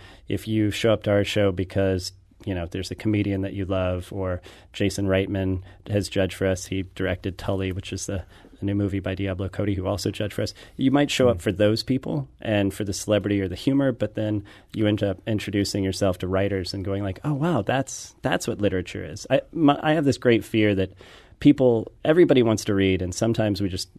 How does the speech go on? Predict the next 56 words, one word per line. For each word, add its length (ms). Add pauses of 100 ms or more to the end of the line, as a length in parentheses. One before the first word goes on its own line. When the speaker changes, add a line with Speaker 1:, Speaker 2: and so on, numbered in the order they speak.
(340)
Speaker 1:
there 100
are 20
people 260
that 80
don't 180
read 160
enough, 300
and 80
they 80
say, 200
"Okay, 180
I'm 100
gonna 100
go 140
to 80
the 60
bookstore, 500 (300)
I'm 80
gonna 100
get 140
the 80
best 320
book 200
there." 300 (460)
They 80
go 160
and 140
buy 160
it. 180 (180)
Or, 180 (120)
I'm 140
sorry, 220
the, 140
the 200
greatest 400
book 180
there. 200
They 120
go 140
and 100
buy 140
it. 100
They 80
go 160
home. 200
They 120
read 180
two 140
pages 340
of 80
Ulysses, 540
and 140
they 80
just 160
give 180
up 180